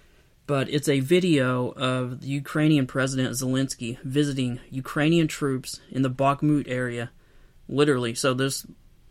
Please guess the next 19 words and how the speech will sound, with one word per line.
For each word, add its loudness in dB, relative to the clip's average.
the -12
president 4
of 2
Ukraine 0
goes -4
to -6
the -6
front 0
lines 0
again. 2
He's -6
done 0
this 0
so -4
many 0
times. -4
And 2
it 2
is 2